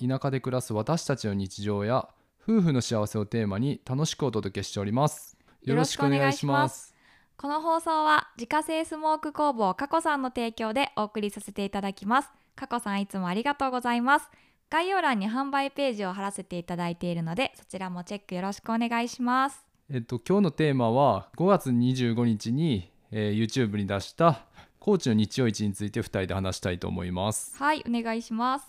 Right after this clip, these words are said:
Speaker 2: 日曜市めっちゃ楽しかったよな。
Speaker 1: ほんまになんか久しぶりにあんなに人に会っ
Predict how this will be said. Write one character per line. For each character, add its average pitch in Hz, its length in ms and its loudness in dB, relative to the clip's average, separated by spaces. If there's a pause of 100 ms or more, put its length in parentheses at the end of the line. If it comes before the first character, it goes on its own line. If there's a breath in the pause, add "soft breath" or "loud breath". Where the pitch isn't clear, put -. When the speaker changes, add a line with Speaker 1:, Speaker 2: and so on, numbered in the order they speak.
(200)
Speaker 2:
日 285 260 -6
曜 370 120 2
市 220 180 -6
め 196 60 -2
っ - 20 -6
ち - 80 -8
ゃ - 20 -4
楽 320 260 -4
し - 80 -10
か 214 120 -4
っ - 80 -10
た 180 80 -8
よ 165 100 -6
な。 165 260 -10
Speaker 1:
ほ 127 80 -6
ん 127 80 0
ま 131 140 2
に 135 440 4
な 160 80 4
ん 175 40 2
か 131 100 2
久 202 200 2
し - 160 2
ぶ 214 100 6
り 208 80 8
に 190 100 8
あ 160 140 4
ん 175 140 6
な 175 100 6
に 170 140 6
人 175 200 4
に 156 120 6
会 98 60 4
っ - 40 -4